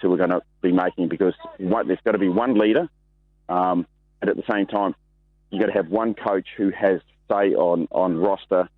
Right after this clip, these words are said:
um, and, uh, selections weekly, uh, talking to the, to the players when they need to be spoken to. But someone like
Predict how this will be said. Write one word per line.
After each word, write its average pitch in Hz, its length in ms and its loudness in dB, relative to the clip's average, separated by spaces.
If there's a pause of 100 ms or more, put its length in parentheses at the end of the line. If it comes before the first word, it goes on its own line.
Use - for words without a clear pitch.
(420)
um, 82 460 0 (160)
and, 85 520 2 (220)
uh, 107 240 0 (100)
selections 98 560 -2
weekly, 98 460 0 (440)
uh, 85 340 2
talking 101 340 2
to 107 100 0
the, 92 260 2
to 98 100 2
the 90 80 0
players 92 400 -2
when 101 180 0
they 95 100 0
need 95 180 2
to 101 60 -2
be 87 80 2
spoken 90 400 0
to. 92 220 2
But 95 200 0
someone 120 220 2
like 101 140 0